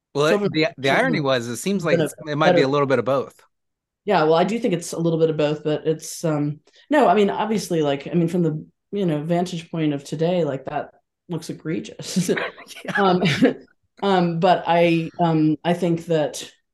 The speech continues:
Speaker 2: it's hard to even, like, respond to it. Like,
Speaker 1: I understand, yeah.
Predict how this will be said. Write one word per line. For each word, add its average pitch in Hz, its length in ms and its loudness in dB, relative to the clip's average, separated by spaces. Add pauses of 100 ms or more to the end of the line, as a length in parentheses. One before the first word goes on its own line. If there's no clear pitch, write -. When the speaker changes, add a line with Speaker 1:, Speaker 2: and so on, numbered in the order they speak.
(300)
Speaker 2:
it's 165 120 -12
hard 190 220 -4
to 147 380 -2
even, 143 360 -4
like, 139 320 -8
respond 165 480 -4
to 156 120 -8
it. 131 340 -10
Like, 151 340 -8 (320)
Speaker 1:
I 113 100 -18
understand, 95 460 -16
yeah. 107 220 -10